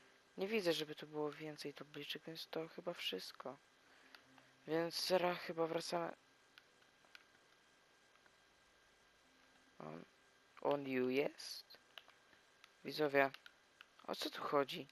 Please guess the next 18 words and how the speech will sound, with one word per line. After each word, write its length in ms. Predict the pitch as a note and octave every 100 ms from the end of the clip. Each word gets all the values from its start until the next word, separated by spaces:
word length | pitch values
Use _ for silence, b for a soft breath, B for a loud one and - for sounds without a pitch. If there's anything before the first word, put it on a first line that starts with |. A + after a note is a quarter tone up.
| - - - - - _ - - - - -
Czemu 340 | - C#4 D4+
tabliczki 440 | D4+ A3 F#3 - E3+
się 320 | - E3 D#3 - - B B B B B -
pojawiły? 720 | - E3 D3+ D3 D3+ C#3+ C#3 - - - - - - - - - - - -
Nigdy 260 | A3+ A#3 B3
tabliczy-, 640 | B3 G#3+ A3+ A3 - A#3 - -
takich 300 | - F#3+ -
tabliczek 460 | F#3+ F#3+ G3 -
nie 100 | A3
było 200 | G#3 G#3
u 20 |
mnie 160 | G#3+ G#3
na 100 | G3+
świecie, 340 | F#3 G3 F#3+
a 40 | A3+
teraz 180 | A3+ A#3
się 120 | -
pojawiły. 400 | G3+ F3 D3